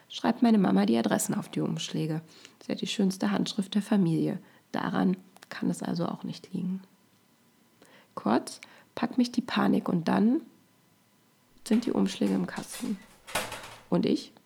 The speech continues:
stelle mich aufs Warten ein. Es ging erstaunlich schnell mit dem Schreiben, besonders mit dem Exposé, also das, wo ich hineinschreibe, wie das Buch einmal aussehen soll, welche Kapitel.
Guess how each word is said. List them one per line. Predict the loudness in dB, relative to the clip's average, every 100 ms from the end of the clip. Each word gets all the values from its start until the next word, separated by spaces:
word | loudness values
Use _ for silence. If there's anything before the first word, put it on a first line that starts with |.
| _ _ _ _ _ _ -14
stelle | -2 2 4
mich | 2 0
aufs | -2 -4
Warten | -4 -4 -6
ein. | -6 -6 -10 _ _ _ _ _ _ _ _ -20 _ _ _ _ _
Es | -2
ging | 2 4
erstaunlich | 2 2 2 2
schnell | 2 4
mit | 4 2
dem | -2
Schreiben, | -2 0 2 2
besonders | 2 2 2 2 0
mit | -2
dem | -2
Exposé, | -4 -8 -6 -2 2 2 2
also | 0 -2 -2 -2 -6 -10 _ _ _
das, | -8 -4 -6 -2
wo | -4
ich | -2
hineinschreibe, | -4 -4 -2 -2 0 0
wie |
das | -2 0
Buch | 2 2
einmal | 0 2
aussehen | 0 -2 -6 -6
soll, | -6 -6
welche | -8 -10
Kapitel. | -12 -10 -6 -4